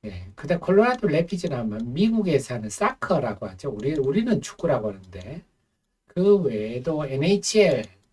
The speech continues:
하키리그, 북미 하키리그도 보유를 하고 있다, 보유하고 있습니다. 그래서, 어? 이러고 보니 게-, 그, 게라브란트 회장이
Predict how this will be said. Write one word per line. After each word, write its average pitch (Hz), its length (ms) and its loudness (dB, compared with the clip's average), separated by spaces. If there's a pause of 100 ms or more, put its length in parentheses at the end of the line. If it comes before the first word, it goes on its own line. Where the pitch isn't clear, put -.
(480)
하키리그, 156 840 -2 (200)
북미 196 260 4
하키리그도 220 920 -2 (640)
보유를 110 400 -6
하고 143 240 -8
있다, - 540 -14 (240)
보유하고 127 480 0
있습니다. 113 280 -14
그래서, 175 320 -4
어? 240 200 -4 (1000)
이러고 247 400 0
보니 143 360 -2
게-, 135 440 2
그, 117 420 -4
게라브란트 156 720 6
회장이 127 760 0